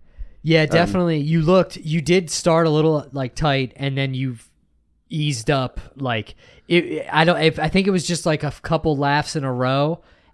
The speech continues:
Speaker 1: and you noticeably, and, and
Speaker 2: Right.
Speaker 1: this is,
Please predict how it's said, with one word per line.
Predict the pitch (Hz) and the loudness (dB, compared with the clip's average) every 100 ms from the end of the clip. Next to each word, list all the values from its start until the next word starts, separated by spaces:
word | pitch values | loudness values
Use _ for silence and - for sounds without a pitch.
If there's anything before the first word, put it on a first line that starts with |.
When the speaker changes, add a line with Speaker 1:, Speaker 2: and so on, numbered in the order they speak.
| - | -4
Speaker 1:
and | 160 156 | -2 0
you | 143 160 151 | 0 0 -2
noticeably, | 131 139 151 147 147 143 143 139 143 | -4 0 4 4 2 0 -4 -2 -2
and, | 170 175 | -2 -4
and | 170 175 | -2 2
Speaker 2:
Right. | |
Speaker 1:
this | 185 220 | 4 4
is, | 285 190 - | 2 0 -4